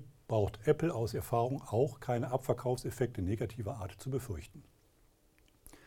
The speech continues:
Es geht schließlich dann auch darum, diese festgesetzten Preise in den Ländern auch tatsächlich durchzusetzen, beziehungsweise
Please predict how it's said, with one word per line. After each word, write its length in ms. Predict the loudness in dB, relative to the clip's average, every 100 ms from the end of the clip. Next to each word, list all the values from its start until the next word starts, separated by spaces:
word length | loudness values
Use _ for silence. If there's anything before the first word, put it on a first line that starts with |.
| -20 -20 -20 -20 -20 -20 -16 0
Es 160 | 2 4
geht 160 | 2
schließlich 260 | 2 0 4
dann 160 | 4
auch 120 | 2 0
darum, 320 | 0 0 0
diese 200 | 0 2
festgesetzten 640 | 4 4 2 -2 0 -2
Preise 380 | -2 2 2 2
in 60 | 2
den 100 | 2
Ländern 280 | 2 2 -2
auch 240 | -6 -4
tatsächlich 560 | -2 0 0 -2 -4 0
durchzusetzen, 760 | 2 2 0 -2 -2 -4 -10 -14 -20 -20 -20 -20 -12 0
beziehungsweise 1040 | 0 4 4 4 2 2 4 4 4